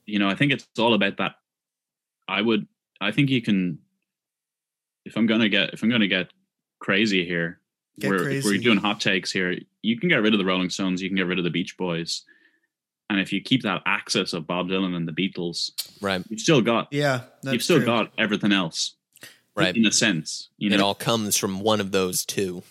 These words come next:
Speaker 2: That's kinda true.
Speaker 1: And it
Speaker 2: And
Speaker 1: comes
Speaker 2: it
Speaker 1: from the, the confluence of them in a way.
Speaker 3: Right, and the way they kind of, like, interact with one another and the way they kind of bounce off one another.
Speaker 2: Oh, yeah, the Bob Boys and the Beachles.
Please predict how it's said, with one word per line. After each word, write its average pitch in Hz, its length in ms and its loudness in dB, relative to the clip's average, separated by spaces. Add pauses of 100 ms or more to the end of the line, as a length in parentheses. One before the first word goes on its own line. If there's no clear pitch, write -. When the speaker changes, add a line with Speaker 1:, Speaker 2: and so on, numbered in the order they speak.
Speaker 2:
That's 156 200 -8
kinda 196 280 -4
true. 165 280 -2
Speaker 1:
And 110 120 2
it 110 80 0
Speaker 2:
And 135 80 -2
Speaker 1:
comes 139 140 2
Speaker 2:
it - 20 -2
Speaker 1:
from 135 160 4
the, 98 140 4
the 107 120 -4
confluence 110 720 0
of 98 180 0
them 90 180 -2
in 82 120 -6
a 82 60 -6
way. 82 280 -2 (360)
Speaker 3:
Right, 92 120 -4
and 95 100 -6
the 98 60 -2
way 101 300 2
they 92 160 0
kind 95 280 -4
of, 92 300 -6
like, 90 360 -8
interact 95 460 -2
with 90 140 -12
one 98 100 -4
another 90 320 -4
and 87 120 -6
the 90 40 -8
way 90 140 -6
they 90 180 -8
kind 85 180 -8
of 90 120 -10
bounce 95 320 -4
off 92 260 -6
one - 140 -14
another. - 380 -12
Speaker 2:
Oh, 165 80 -2
yeah, 156 320 2
the 131 100 0
Bob 139 420 4
Boys 120 440 0
and 123 100 -4
the 123 60 -4
Beachles. 120 800 -4